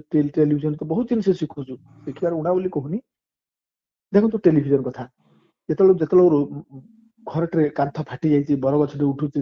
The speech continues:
color ଦିଆ ହେଇନି, କାହିଁକି ସେଥିପାଇଁ ଆର୍ଥିକ ଦୁର୍ଗତି ଦାୟୀ ସେ ପରିବାରଟିର,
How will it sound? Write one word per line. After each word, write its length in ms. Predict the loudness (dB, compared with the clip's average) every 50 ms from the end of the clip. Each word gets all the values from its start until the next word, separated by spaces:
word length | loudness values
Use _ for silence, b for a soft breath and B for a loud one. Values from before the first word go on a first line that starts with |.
| -4
color 320 | -2 0 2 2 4 4 2 0 -2 -4 _ _ _ _ _ _ _ -8
ଦିଆ 220 | -2 0 2 2
ହେଇନି, 280 | 2 0 -2 -4 -4 -6
କାହିଁକି 300 | -8 -6 -6 -4 -4 -4
ସେଥିପାଇଁ 260 | -4 -4 -4 -4 -4 -4
ଆର୍ଥିକ 320 | -4 -6 -6 -6 -2 0 0 2 0 0 -4 -10 _ _ _ _ _ _ _ _ -10
ଦୁର୍ଗତି 480 | -8 0 2 4 4 6 4 2 2 2
ଦାୟୀ 180 | 4 4 4
ସେ 120 | 2 0 2
ପରିବାରଟିର, 480 | 2 4 6 6 4 4 4 2 0